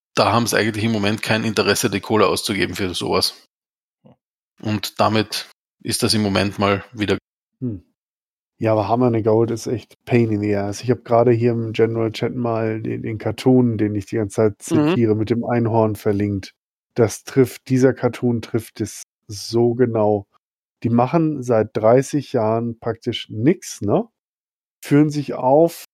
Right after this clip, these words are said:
Speaker 2: wie Gott gegeben, ne? Und, und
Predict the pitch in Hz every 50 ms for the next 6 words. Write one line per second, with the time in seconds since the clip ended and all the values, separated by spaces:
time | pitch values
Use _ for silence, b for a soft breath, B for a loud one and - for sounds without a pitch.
0 | _ _ _ 135 131 123 123 135 139 135 135 135 135 135 135 131 131 127 - -
1 | - 123 120 113 123 131 143 - - - - - _ 131 120 107 117 120 117 127
2 | 139 151 165 185 214 226 208 - - 127 135 175 226 240 - _ - - - -
3 | 131 127 127 123 120 123 127 123 123 120 120